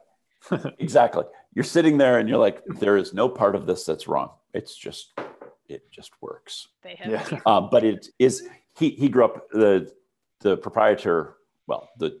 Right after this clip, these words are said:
Speaker 2: two proprietors, one grew up in Taiwan, and then, uh, the other grew up in the U S, but moved to Taiwan, um, pretty young, has been here thirty years.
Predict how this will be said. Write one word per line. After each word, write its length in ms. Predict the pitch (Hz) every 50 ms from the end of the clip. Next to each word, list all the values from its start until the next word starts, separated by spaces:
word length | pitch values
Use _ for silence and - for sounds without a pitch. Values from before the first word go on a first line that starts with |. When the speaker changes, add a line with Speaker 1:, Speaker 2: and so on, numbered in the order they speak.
| _ _
Speaker 2:
two 160 | - 131 123
proprietors, 560 | - - - - 85 80 80 73 76 76 -
one 160 | 90 92 90
grew 160 | 82 87 82
up 100 | 76 -
in 140 | 82 87 85
Taiwan, 500 | - - 78 73 76 78 78 76 73 73
and 80 | 71 73
then, 280 | 78 76 73 73 71 - -
uh, 160 | 76 76 71
the 140 | 67 73 76
other 220 | 73 73 73 73 69 - - -
grew 220 | - - 80 85 78
up 160 | 73 73 - -
in 180 | - 90 87
the 120 | 85 - -
U 160 | 78 80 80
S, 280 | 78 76 - - - - _ _ _ _ _ _ _ _ _ _ _ _ _ _ - -
but 180 | 104 98 92 104
moved 240 | 104 110 95 -
to 80 | - -
Taiwan, 560 | - 87 85 82 80 80 80 80 76 71 71 _ _ _ _ _ _ _ _ _ _ _ _ _ _ _
um, 320 | - 82 76 71 71 - - -
pretty 220 | - 131 147 117
young, 360 | - 85 80 64 50 50 - _ _ _ _ -
has 160 | 92 82 -
been 180 | - 80 80
here 580 | 78 76 73 71 71 71 71 71 69 64 - - _ _ _ _ _ _ _ _ - - - _ _ _ _ _ _ _ _ _ _ _ _ _ _ _ _ _ _
thirty 220 | - 85 87 98
years. 460 | 98 95 98 113 143 160 - - -